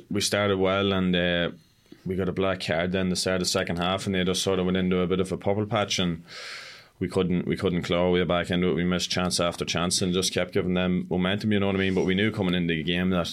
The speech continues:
Ballybay were no, no bad side at all, no pushover. And that's the way it turned out, and we weren't too happy with our performance, and I suppose looking forward, we're sort of trying to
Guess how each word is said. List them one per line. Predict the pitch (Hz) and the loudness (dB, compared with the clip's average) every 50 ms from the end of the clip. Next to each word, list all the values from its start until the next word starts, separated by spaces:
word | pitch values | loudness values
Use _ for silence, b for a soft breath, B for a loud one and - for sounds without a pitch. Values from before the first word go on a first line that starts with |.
| - - - | -8 -4 -2
Ballybay | 69 87 90 90 82 92 92 90 | -2 0 0 0 2 2 2 2
were | 87 87 | 2 2
no, | 87 87 87 87 87 87 - - | 2 2 2 2 0 0 -2 -2
no | - 90 95 92 | -4 -2 -2 0
bad | 90 92 90 87 - | 0 0 -2 -2 -2
side | - 92 90 90 87 | 0 0 0 0 0
at | 87 87 | 0 0
all, | 90 90 92 | 0 0 2
no | 92 92 92 90 | 2 0 0 -2
pushover. | - 92 92 90 - 104 104 98 107 101 104 B B B B B B B B B B B B B B B B B B B B B B B B B B | 0 -2 -2 0 0 0 0 2 0 -2 -2 B B B B B B B B B B B B B B B B B B B B B B B B B B
And | 92 92 107 | -2 0 2
that's | 107 101 - - | 2 2 2 2
the | 104 104 | 4 4
way | 101 | 4
it | 98 98 | 4 2
turned | 104 101 95 95 92 | 0 0 2 2 2
out, | 95 101 110 107 - | 2 2 2 0 0
and | 95 90 90 90 - - - - - _ _ - | 0 2 2 0 -2 -4 -8 -20 -20 _ _ -2
we | 98 | 0
weren't | 98 101 101 98 101 | 0 2 0 0 0
too | 98 92 | 0 0
happy | 92 92 90 101 104 | 0 0 0 2 2
with | 101 101 95 | 2 2 2
our | 90 | 0
performance, | 90 87 - 92 90 98 98 101 98 - - | -4 -4 -2 0 0 2 2 0 0 0 0
and | 92 87 87 85 82 - - - - _ _ _ _ _ _ _ - - - | 0 0 0 -2 -2 -4 -6 -10 -20 _ _ _ _ _ _ _ -16 -10 -6
I | 92 | -4
suppose | - - 87 90 92 92 92 92 92 90 - - - - - - - | -4 -2 0 0 2 2 2 2 2 0 0 -2 -2 -4 -4 -6 -4
looking | - 90 90 90 92 82 | -2 -2 -2 -2 -2 -4
forward, | - - 87 90 90 92 92 87 | -2 0 0 2 2 2 2 2
we're | 87 87 | 0 0
sort | - - 90 87 85 | 0 0 0 0 0
of | 82 | -2
trying | - 87 87 87 87 87 82 | -2 -2 0 0 0 0 0
to | 82 85 85 82 78 - | 0 0 0 0 -2 -4